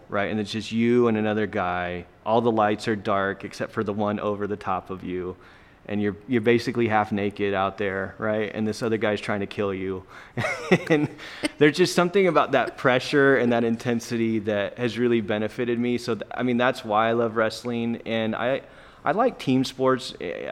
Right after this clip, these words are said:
I think you, for the most part, as an entrepreneur, you need to know how to cooperate and build,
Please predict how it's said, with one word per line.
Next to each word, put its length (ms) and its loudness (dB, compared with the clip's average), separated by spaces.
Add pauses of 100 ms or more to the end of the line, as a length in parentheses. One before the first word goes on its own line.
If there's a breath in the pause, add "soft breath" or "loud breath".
I 60 0
think 220 -4
you, 240 2 (520 loud breath)
for 160 0
the 80 6
most 340 4
part, 340 4
as 160 -2
an 80 -2
entrepreneur, 460 -2
you 120 0
need 180 2
to 180 -4
know 180 0
how 120 0
to 80 -4
cooperate 720 -2
and 300 -6
build, 280 -2